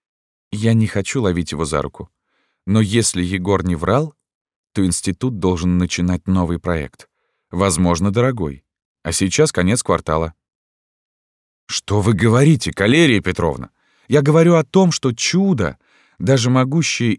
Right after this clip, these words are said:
изменить судьбу всей нашей земли, после прохождения через бухгалтерию, дирекцию и плановый отдел превращается в тему номер такой-то или проект номер такой-то БИС». И, наверное, в этом есть некий высокий смысл.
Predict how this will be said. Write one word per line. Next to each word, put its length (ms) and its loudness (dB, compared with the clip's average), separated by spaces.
изменить 420 0
судьбу 380 -2
всей 420 0
нашей 360 -2
земли, 520 -2
после 260 0
прохождения 600 0
через 240 0
бухгалтерию, 800 0
дирекцию 720 2
и 100 0
плановый 420 2
отдел 400 2
превращается 680 0
в 60 -8
тему 280 2
номер 300 2
такой-то 680 0
или 180 4
проект 420 2
номер 280 2
такой-то 520 0
БИС». 440 -4
И, 100 0
наверное, 460 2
в 40 4
этом 200 0
есть 300 0
некий 240 -2
высокий 420 -4
смысл. 460 -4